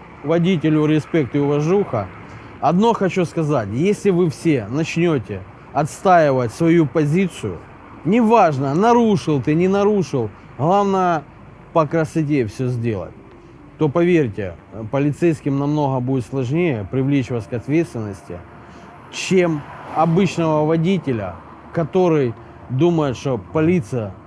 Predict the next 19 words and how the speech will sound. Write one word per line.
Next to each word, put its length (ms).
с 140
народом. 520
Друзья, 560
знаю, 540
что 260
многие 520
не 180
подписаны 880
на 420
мой 320
канал. 480
С 40
вас 420
обязательно 920
подписка, 840
мать 380
его 200
так, 300
и 320